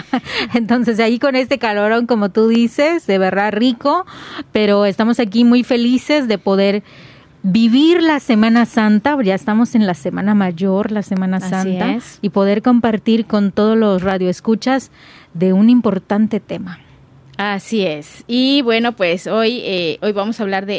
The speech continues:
Speaker 2: el perdón, sentimiento o decisión.
Speaker 1: Mm.
Speaker 2: Y para eso, pues, nos acompañan dos grandes de nuestras colaboradoras.
Speaker 1: Claro,
Speaker 2: Quiero
Speaker 1: dos
Speaker 2: saludar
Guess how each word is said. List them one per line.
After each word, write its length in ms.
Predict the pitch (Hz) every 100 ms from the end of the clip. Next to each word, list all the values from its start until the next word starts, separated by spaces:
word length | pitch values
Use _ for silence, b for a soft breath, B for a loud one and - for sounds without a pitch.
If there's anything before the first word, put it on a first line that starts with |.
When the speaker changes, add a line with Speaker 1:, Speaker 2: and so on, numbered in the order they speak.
| -
Speaker 2:
el 160 | 175
perdón, 500 | 175 170 175 190 285 - b b b
sentimiento 880 | - 185 175 185 190 190 180 196 -
o 160 | 180 175
decisión. 640 | 175 170 - 196 208 294
Speaker 1:
Mm. 460 | 175 170 202 294 277
Speaker 2:
Y 80 | 208
para 260 | 262 294
eso, 160 | 330 -
pues, 160 | 339 311
nos 160 | 311
acompañan 720 | 285 247 254 254 294 302 285
dos 200 | 269 269
grandes 460 | 240 247 254 254 240
de 80 | 214
nuestras 480 | 202 208 196 -
colaboradoras. 840 | - 196 185 180 180 190 247 269 349
Speaker 1:
Claro, 160 | 254 202
Speaker 2:
Quiero 220 | 254 262
Speaker 1:
dos 100 | 277
Speaker 2:
saludar 220 | 202 208